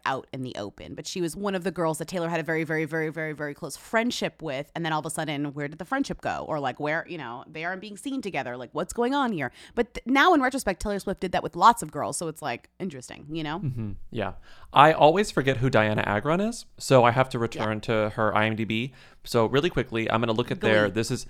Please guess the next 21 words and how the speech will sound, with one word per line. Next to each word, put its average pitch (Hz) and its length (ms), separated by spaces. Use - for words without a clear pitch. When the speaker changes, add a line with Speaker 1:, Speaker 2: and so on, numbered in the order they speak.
Speaker 2:
I'm 117 120
sort 139 160
of 131 60
stealing 123 400
this 110 200
from 101 420
this 107 240
at 113 100
Oscar 104 240
Buzz. 101 200
They 110 100
always 104 200
do 107 80
the, 98 120
the, 101 340
the 110 200
I 107 120
M 107 60
D 110 60
B 104 120
game, 95 260